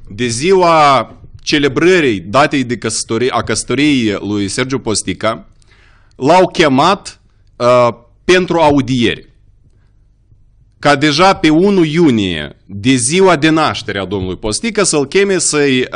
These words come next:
înmâneze ordonanța de bănuit, mărinimos acceptând să fie prelungit acest termen cu o zi și pe doi iunie i-au dat această ordonanță.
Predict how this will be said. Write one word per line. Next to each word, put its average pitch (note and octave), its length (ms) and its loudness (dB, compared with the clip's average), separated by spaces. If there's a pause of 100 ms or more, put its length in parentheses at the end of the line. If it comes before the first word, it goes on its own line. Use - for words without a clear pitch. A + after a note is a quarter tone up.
(320)
înmâneze C#3+ 880 -2 (300)
ordonanța C3 640 0
de C3+ 120 0
bănuit, C#3+ 580 0 (1080)
mărinimos D3 600 0
acceptând D3+ 520 0
să C3 120 -2
fie D3 260 2
prelungit B2+ 680 0
acest A2+ 260 -4
termen B2+ 320 -2
cu A#2 100 -6
o A2+ 120 2
zi C3 240 0
și E3 100 -8
pe - 80 -4
doi A#2+ 240 0
iunie C3+ 220 0
i-au A#2 100 -2
dat A2+ 160 -2
această A2 320 -6
ordonanță. G2 580 -8